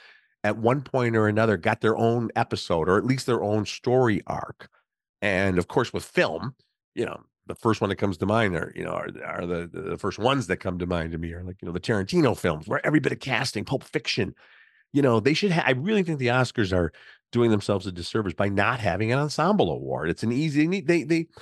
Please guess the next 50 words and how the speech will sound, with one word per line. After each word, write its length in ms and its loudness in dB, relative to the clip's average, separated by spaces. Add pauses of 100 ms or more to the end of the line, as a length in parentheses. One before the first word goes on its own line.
(280)
they 40 0
try 260 2
to 60 6
update 460 2
things, 280 0
they 100 4
try 240 4
to 120 0
add 280 0
things, 360 -4
and 160 0
yet 200 0
they 80 -2
still 340 0
don't 200 4
recognize 440 -2
stunt 380 -2
work, 320 -4
which 140 -2
I 80 0
think 180 -4
is 120 -6
insane, 440 -2
especially 400 -6
in 80 -2
this 200 -4
day 260 -4
and 100 -8
age. 360 -8 (480)
And 120 -2
they 80 2
don't 320 2
have 260 -2
an 80 0
ensemble 480 2
category. 560 0
And 80 2
I 20 2
think 160 2
it 40 6
would, 160 2
if 100 -2
anything, 260 2
it 40 2
would 100 4
make 160 0
the 100 -4
Oscars 360 -6
more 140 -10
popular. 540 2